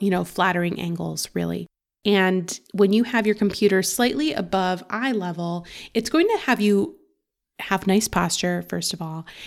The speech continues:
and it is not going to basically have a camera kind of looking up your nose, <laughs> right? So that's, like, not a, a nice angle for anybody. And having it above, slightly above eye level mimics, um,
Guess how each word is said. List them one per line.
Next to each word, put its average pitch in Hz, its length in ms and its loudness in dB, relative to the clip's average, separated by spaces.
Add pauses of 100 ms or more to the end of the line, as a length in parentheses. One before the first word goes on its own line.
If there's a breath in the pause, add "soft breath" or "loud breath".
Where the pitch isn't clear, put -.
(220 loud breath)
and 185 480 -2 (140)
it 196 200 -2
is 175 340 -2 (200)
not 196 260 4
going 190 280 4
to 175 340 0 (300)
basically 175 360 -4
have 165 160 -4
a 170 40 -6
camera 170 460 -4 (260)
kind 180 320 -4
of 175 220 -8
looking 180 500 -4
up 160 160 -8
your 165 100 -8
nose, 156 400 -8 (180)
<laughs> 233 200 -2
right? 202 280 -2
So 196 120 -4
that's, 190 240 -2
like, 240 120 0
not 185 540 -2
a, 202 160 0 (120)
a - 40 0
nice 185 320 0
angle 175 340 -2
for - 220 -6
anybody. 233 460 2 (400 loud breath)
And 185 280 0
having 202 340 -2
it 185 100 -2
above, 175 500 0
slightly 208 260 2
above 175 200 4
eye 170 160 0
level 170 320 0
mimics, 208 640 2 (480 loud breath)
um, 175 460 -4